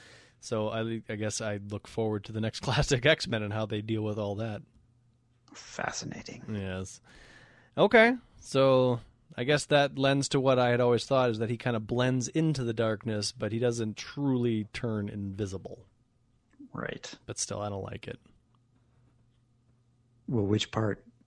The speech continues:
Speaker 1: I don't like the fact that they had to rewrite it, or they decided to rewrite it.
Speaker 2: Hmm. Well, yeah.
Speaker 1: Yeah. That's just me. I think that's it for, uh, for this stuff.
Speaker 2: Yep.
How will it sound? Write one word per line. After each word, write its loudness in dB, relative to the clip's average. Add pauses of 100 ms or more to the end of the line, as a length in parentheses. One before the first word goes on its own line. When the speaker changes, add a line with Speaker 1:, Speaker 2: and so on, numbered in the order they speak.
(160)
Speaker 1:
I 2
don't 4
like 2
the -8
fact 2
that -12
they 0
had -4
to -6
rewrite -6
it, -8 (140)
or -2
they 0
decided -4
to -8
rewrite -6
it. -8 (960)
Speaker 2:
Hmm. 4 (440)
Well, 4 (180)
yeah. -4 (760)
Speaker 1:
Yeah. -6 (760)
That's -2
just -10
me. -10 (500)
I 2
think 2
that's 4
it 4
for, 6
uh, 6 (760)
for -4
this 2
stuff. -2 (760)
Speaker 2:
Yep. 2